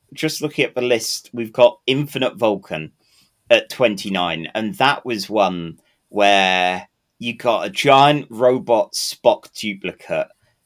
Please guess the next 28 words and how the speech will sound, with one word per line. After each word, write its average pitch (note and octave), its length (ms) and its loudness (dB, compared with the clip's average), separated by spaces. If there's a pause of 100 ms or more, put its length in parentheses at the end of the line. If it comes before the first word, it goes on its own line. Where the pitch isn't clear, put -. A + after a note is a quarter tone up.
(100)
and G#2 300 -4
weird B2 680 -2
corkscrew A2 760 -2
bats, - 760 -4 (340)
and A2+ 80 -2
it, B2+ 260 -2
it C#3+ 180 2
was B2 200 -4
so B2+ 480 0
bonkers. F#2+ 840 -6 (320)
It's, - 440 -6
it's A2 260 -6
earned G#2 360 2
its - 160 -8
place E2+ 420 -6
that F#2 220 -4
high E2+ 240 -4
up D2+ 200 -8
on E2 120 -8
our D2+ 160 -12
list. - 560 -12 (480)
So - 120 -8
I G2 60 0
don't B2+ 260 0
think C3 240 -2
it's - 140 -8
beaten F#2+ 460 -8
that. C#2+ 260 -12